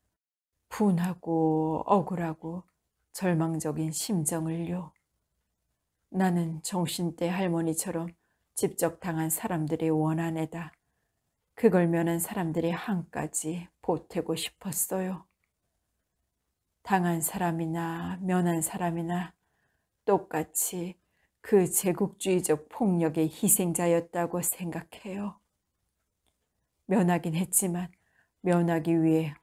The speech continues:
어떻게들 했나요? 강도의 폭력을 피하기 위해 얼떨결에 십 층에서 뛰어내려 죽었다고 강도는 죄가 없고 자살이 되나요?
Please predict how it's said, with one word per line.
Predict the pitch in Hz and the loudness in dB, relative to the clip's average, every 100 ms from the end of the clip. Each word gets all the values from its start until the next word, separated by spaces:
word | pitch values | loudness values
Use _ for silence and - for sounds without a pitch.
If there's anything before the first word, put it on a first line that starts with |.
| - | -2
어떻게들 | 170 165 - - 185 156 | 0 0 -4 -6 -4 -2
했나요? | 165 180 185 190 190 180 - _ _ _ _ _ _ _ _ _ _ _ _ | -2 0 2 2 0 -2 -8 _ _ _ _ _ _ _ _ _ _ _ _
강도의 | - 190 165 165 160 160 | 4 4 6 2 2 0
폭력을 | - 196 170 156 151 151 | 0 2 4 4 2 0
피하기 | - 180 156 170 160 | -2 -2 0 0 2
위해 | 160 165 170 _ _ _ _ _ - | 2 2 -2 _ _ _ _ _ 0
얼떨결에 | 180 170 170 170 170 165 165 175 190 | 2 4 4 2 4 2 2 0 -4
십 | - - 277 - | -8 0 0 0
층에서 | - 165 165 160 | -4 -2 -2 -4
뛰어내려 | - 190 175 170 165 165 | -2 0 2 2 2 0
죽었다고 | 165 180 165 165 160 156 165 156 _ _ _ _ _ _ | -2 -2 -2 -2 -8 -6 -10 -12 _ _ _ _ _ _
강도는 | - 190 165 156 156 156 151 | 4 6 6 2 0 0 -2
죄가 | 202 165 156 | -2 0 0
없고 | 147 - 156 147 - _ | -2 -6 -8 -8 -12 _
자살이 | - 170 156 175 160 | -2 0 0 0 0
되나요? | 160 170 170 170 185 | 0 0 0 0 -2